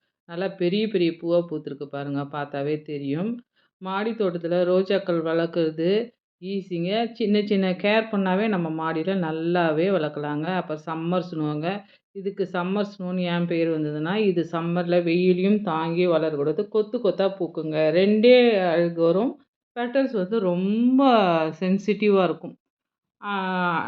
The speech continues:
நிறைய பூக்கள் பூக்கும் கொத்து கொத்தா. இது ஒரு நாட்டு வெரைட்டிஸ் மாதிரி. இந்த மாதிரி மாடி தோட்டத்துல நம்ம ஈஸியா வளர்க்கக்கூடிய செடிகளை நம்ம வாங்கி வச்சோம்னா பூக்கள் கொடுத்துட்டே இருக்கும். இதுவும் ஒரு ஹெச்டி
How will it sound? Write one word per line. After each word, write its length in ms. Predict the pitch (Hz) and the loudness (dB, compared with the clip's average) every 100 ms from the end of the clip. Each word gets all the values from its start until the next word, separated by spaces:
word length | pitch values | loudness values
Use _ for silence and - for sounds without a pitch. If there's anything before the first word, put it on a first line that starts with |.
| 185 | 0
நிறைய 420 | 190 202 247 247 | 2 4 4 4
பூக்கள் 340 | 185 165 160 | 0 -2 -4
பூக்கும் 320 | 160 151 185 180 | -4 -8 -6 -2
கொத்து 260 | 180 175 | -2 -2
கொத்தா. 360 | 180 170 170 180 | -2 -2 -2 0
இது 220 | 175 208 | 4 6
ஒரு 180 | 208 180 | 6 6
நாட்டு 380 | 170 170 170 175 | 2 0 0 0
வெரைட்டிஸ் 520 | 156 147 147 147 151 | 0 -2 -6 -6 -6
மாதிரி. 480 | 143 143 170 254 - _ _ _ _ | -4 -2 -2 -2 -8 _ _ _ _
இந்த 200 | 220 220 | -8 -4
மாதிரி 280 | 226 226 254 | 0 2 2
மாடி 260 | 226 214 233 | 4 4 2
தோட்டத்துல 480 | 233 208 190 190 196 | 2 0 0 -2 0
நம்ம 240 | 190 180 | 0 0
ஈஸியா 460 | 185 190 196 202 202 | 2 2 0 0 0
வளர்க்கக்கூடிய 600 | 190 170 170 170 170 170 | 2 0 -2 -4 -2 -2
செடிகளை 500 | 165 170 175 185 165 | -2 -2 0 2 0
நம்ம 200 | 165 160 | -2 -4
வாங்கி 260 | 156 160 160 | -6 -6 -4
வச்சோம்னா 500 | 147 156 170 202 202 | -6 -6 -4 -4 -2
பூக்கள் 300 | 196 185 180 | -4 -4 -6
கொடுத்துட்டே 440 | 175 156 151 156 | -6 -12 -8 -6
இருக்கும். 300 | 151 151 214 | -6 -6 -4
இதுவும் 440 | 208 190 190 196 220 | -2 0 2 2 2
ஒரு 160 | 190 | 2
ஹெச்டி 380 | 160 151 156 160 | 0 -2 -4 -6